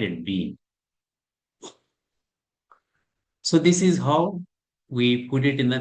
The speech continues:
negative form. All right? So I, let me repeat once again, uh, before we proceed to the small exercise. మనం ఈ పాస్ట్ పర్ఫెక్ట్ కంటిన్యూస్ టెన్స్ అనేటటువంటిది,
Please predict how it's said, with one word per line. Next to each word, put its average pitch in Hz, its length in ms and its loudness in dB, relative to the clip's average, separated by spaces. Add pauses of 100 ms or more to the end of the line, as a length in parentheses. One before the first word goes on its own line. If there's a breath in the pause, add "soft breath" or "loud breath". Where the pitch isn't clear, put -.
(120)
negative 123 400 -2 (100)
form. - 200 -12 (680)
All 123 160 -2
right? 254 180 -4 (1500)
So - 180 -4
I, 139 140 6 (140)
let 147 160 0
me 175 80 6
repeat 147 400 0
once 127 300 -2 (100)
again, 127 200 -4 (1400)
uh, 95 380 -2 (520)
before 113 300 0 (100)
we 104 200 0
proceed 127 420 -4
to 107 100 -2 (280)
the 107 140 0
small 101 380 0
exercise. 95 600 -4 (600)
మనం 107 500 0 (240)
ఈ 113 300 0
పాస్ట్ 160 460 4
పర్ఫెక్ట్ 131 420 0
కంటిన్యూస్ 110 500 0
టెన్స్ 95 260 -6
అనేటటువంటిది, 95 800 -4